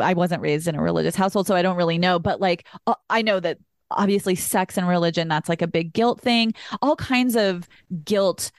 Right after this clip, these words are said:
I know in Catholicism, it's just like, "You were born a sinner. <laughs> You are a sinner." <laughs> I mean, and if you think about it, that's another manipulation tactic, right? It's a control tactic in that one.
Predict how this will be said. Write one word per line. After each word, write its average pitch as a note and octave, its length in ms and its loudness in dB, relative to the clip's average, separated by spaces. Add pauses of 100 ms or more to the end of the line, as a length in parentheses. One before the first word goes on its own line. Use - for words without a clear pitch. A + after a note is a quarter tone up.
(280)
I A#3 60 2
know A#3+ 140 2
in G#3+ 120 0
Catholicism, G3+ 720 -2
it's F3 100 -8
just F#3+ 200 -2
like, F3+ 220 0
"You F#3+ 200 0
were G3+ 140 2
born F3+ 240 0
a G3 40 0
sinner. E3+ 540 -2
<laughs> - 280 -4
You G#3+ 200 2
are G#3 100 2
a C4+ 40 -4
sinner." F#3 400 -2
<laughs> - 1500 -6
I C4+ 80 2
mean, C4+ 140 2
and A#3 120 2
if A3 140 -2
you A3+ 60 -2
think G4+ 260 -4
about G#3+ 260 2
it, G3+ 140 -2
that's A#3+ 240 0
another G#3+ 720 2
manipulation F#3+ 720 0
tactic, F3 320 -4
right? F#3 180 2
It's G3 140 -2
a G3+ 40 0
control B3+ 760 0
tactic - 580 -6
in E3+ 140 2
that D3+ 180 2
one. C#3+ 260 -2